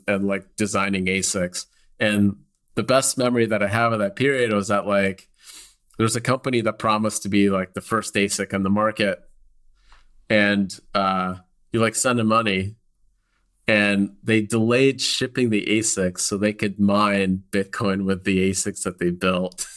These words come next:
<laughs> and extract all their, like, hash power supremacy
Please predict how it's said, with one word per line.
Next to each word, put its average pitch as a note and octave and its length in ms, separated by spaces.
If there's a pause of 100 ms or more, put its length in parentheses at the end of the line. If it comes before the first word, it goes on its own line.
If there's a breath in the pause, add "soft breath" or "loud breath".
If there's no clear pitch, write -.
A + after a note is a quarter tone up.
<laughs> B2+ 960
and A#2+ 160
extract A2+ 640
all A2 220
their, G#2 240
like, G2+ 240
hash G2+ 360
power F#2+ 340
supremacy F#2 880